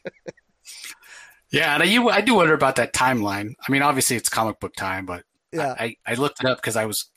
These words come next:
Speaker 1: I was like, "Man, it, it doesn't seem like No Man's Land was that close to Nightfall." It, it was five years. Like, Nightfall happened ninety-three, ninety-four.
Speaker 2: Yeah.
Speaker 1: Um, and then No Man's Land started in nineteen ninety-nine.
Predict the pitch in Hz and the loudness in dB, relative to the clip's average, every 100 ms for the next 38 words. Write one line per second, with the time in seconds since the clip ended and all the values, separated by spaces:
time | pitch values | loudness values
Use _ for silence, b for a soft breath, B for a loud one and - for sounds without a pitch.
0 | - 107 107 - 151 120 107 - 156 151 | -8 -6 -6 -4 -2 -2 -6 -4 -2 0
1 | - - 165 147 120 113 - - - 120 | 0 2 2 2 0 -2 -8 -20 -8 0
2 | 131 131 117 123 120 104 120 98 - 123 | 2 2 2 0 -2 -2 -4 -4 -4 -4
3 | - 98 120 - 92 131 143 - 151 - | -4 -6 -6 -6 -6 -2 -2 -2 -2 0
4 | 185 190 143 165 104 113 127 151 - 143 | 0 0 0 -2 -2 -4 -2 -2 2 2
5 | 131 98 127 131 117 107 104 113 127 123 | 2 0 -2 -2 -4 -6 -6 -4 -2 -2
6 | 135 135 127 120 104 117 127 147 _ _ | -2 0 0 -4 -6 -6 -6 -8 _ _
7 | _ _ _ - 120 123 113 101 95 104 | _ _ _ -14 -10 -2 -2 -2 -4 -10
8 | - 123 120 117 131 143 131 117 113 101 | -6 -4 -4 -2 0 0 0 -2 -4 -2
9 | 117 113 101 107 107 110 104 101 98 113 | -2 -2 -4 -6 -6 -6 -6 -6 -6 -6
10 | 95 | -8